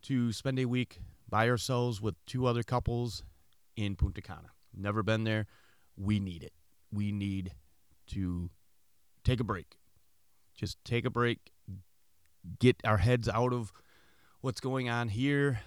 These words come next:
There's other things going on that I don't wanna talk about, that I don't need to talk about. But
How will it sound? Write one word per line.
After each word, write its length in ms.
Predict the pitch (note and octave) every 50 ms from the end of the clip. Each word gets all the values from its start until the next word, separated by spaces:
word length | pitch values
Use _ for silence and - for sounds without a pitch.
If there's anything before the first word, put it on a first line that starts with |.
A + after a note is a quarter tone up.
| - - -
There's 200 | G2+ G2 E2+ -
other 280 | - C3 C3 C#3 C3
things 340 | - - C3+ C3 C3 A#2 G#2
going 280 | A#2+ B2 B2 B2 B2 B2+
on 180 | B2 B2 B2
that 120 | B2 A#2 A#2+
I 60 | A#2
don't 200 | A#2 B2 - -
wanna 180 | B2 B2 A#2+
talk 260 | - B2 A#2+ A2+ G#2 -
about, 280 | A#2+ B2 A#2+ B2 A#2+ - - -
that 240 | G2 F#2 F2+ E2+ - -
I 120 | - F#2+ F#2
don't 180 | F#2+ F2 F#2+
need 200 | A#2 B2+ C#3 C#3 B2+
to 60 | B2+
talk 280 | - C3 B2 A#2+ - B2+
about. 280 | B2 B2 B2 B2 - _ _ _ _ _ _ - _ _ _ _ _ _ _ _ _ _
But 180 | - G#3+ G#3